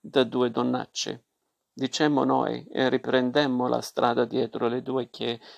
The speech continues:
ci precedevano. Sulla strada del piano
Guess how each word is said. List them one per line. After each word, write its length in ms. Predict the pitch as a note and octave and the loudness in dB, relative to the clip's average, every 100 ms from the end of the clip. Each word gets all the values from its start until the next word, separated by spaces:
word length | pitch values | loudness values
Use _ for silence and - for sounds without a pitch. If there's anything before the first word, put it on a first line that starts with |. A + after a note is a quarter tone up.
| _ | _
ci 360 | - C3 B2 - _ _ _ | -6 -4 -4 -8 _ _ _
precedevano. 880 | - B2+ - B2 C3+ C#3 C3 B2 A#2+ - _ _ _ _ _ _ _ _ _ _ _ _ _ _ _ _ _ _ _ _ _ _ _ _ _ _ _ _ _ _ _ | -8 -6 -2 4 6 6 4 -4 -8 -16 _ _ _ _ _ _ _ _ _ _ _ _ _ _ _ _ _ _ _ _ _ _ _ _ _ _ _ _ _ _ _
Sulla 320 | - C3 B2 | -4 0 0
strada 460 | - - B2+ C#3 C3 | -2 -4 -4 0 0
del 200 | B2 B2 | 0 -6
piano 640 | - B2 A#2+ A#2+ A#2 A#2 | -6 -4 -4 -4 -8 -12